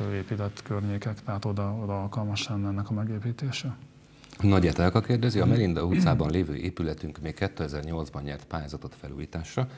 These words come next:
Speaker 2: de semmilyen további intézkedés nem történt. Mi várható ezekkel a fel nem újított épületekkel, az önkormányzat hozzájárulása hogy alakul?
Speaker 1: Hogyha a kérdés a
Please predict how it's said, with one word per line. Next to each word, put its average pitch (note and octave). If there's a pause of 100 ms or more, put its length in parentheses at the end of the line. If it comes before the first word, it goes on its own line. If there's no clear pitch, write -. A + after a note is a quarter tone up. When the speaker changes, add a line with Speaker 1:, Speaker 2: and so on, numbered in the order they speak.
(400)
Speaker 2:
de F2
semmilyen G#2+
további E2
intézkedés F2
nem E2
történt. -
Mi F#2
várható D2
ezekkel D2+
a C#2+
fel D#2+
nem D#2
újított D#2
épületekkel, D2+ (300)
az D#2
önkormányzat C#2+
hozzájárulása C#2+
hogy D2
alakul? - (1300)
Speaker 1:
Hogyha A#2+
a G#2+
kérdés A2+
a G2+